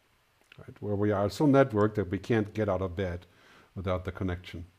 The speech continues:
Then you're gonna end up with a great show on Amazon called Upload, <laughs> if you can watch it on Amazon Prime, that does exactly <laughs> this story. But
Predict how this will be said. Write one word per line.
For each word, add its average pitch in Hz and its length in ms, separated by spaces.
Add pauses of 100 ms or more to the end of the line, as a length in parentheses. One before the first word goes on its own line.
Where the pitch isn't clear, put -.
(460)
Then 123 180
you're 117 100
gonna 107 200
end 104 240
up 98 140
with 92 180
a 92 220 (300)
great 110 240
show 104 180
on 98 100
Amazon 92 420
called 90 320
Upload, 104 540 (100)
<laughs> 120 80
if - 160
you 110 60
can 135 180
watch - 340
it 160 140 (240)
on 113 120
Amazon 113 520
Prime, 113 340
that 110 160
does 113 220
exactly 147 640
<laughs> - 80
this 170 120
story. 135 640 (360)
But 143 180